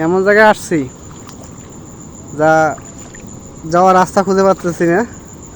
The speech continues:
পরে ধান ক্ষেতের মধ্য দিয়ে আমি এখন যাচ্ছি। এই যে আপনারা দেখতে পাচ্ছেন, ধান ক্ষেতের মধ্য দিয়ে যাচ্ছি এখন আমি।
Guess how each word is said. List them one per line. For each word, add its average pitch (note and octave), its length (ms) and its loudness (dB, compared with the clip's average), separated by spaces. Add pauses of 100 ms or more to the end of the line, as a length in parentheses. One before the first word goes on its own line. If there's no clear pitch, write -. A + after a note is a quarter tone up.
(600)
পরে D#3+ 140 -2 (100)
ধান F3+ 180 0
ক্ষেতের G#3 320 -2
মধ্য F3+ 140 -2 (100)
দিয়ে G3 180 2
আমি F#3+ 160 2
এখন F3+ 180 2
যাচ্ছি। F3 280 -4 (3500)
এই D#3 80 -8
যে D#3 120 -4
আপনারা D#3+ 240 -2
দেখতে D#3+ 180 0
পাচ্ছেন, D#3+ 360 -2
ধান D#3 140 0
ক্ষেতের D#3+ 260 -2
মধ্য D#3 120 -2 (120)
দিয়ে D#3+ 160 2
যাচ্ছি D3 280 -6
এখন C#3+ 200 -2
আমি। D3+ 120 -2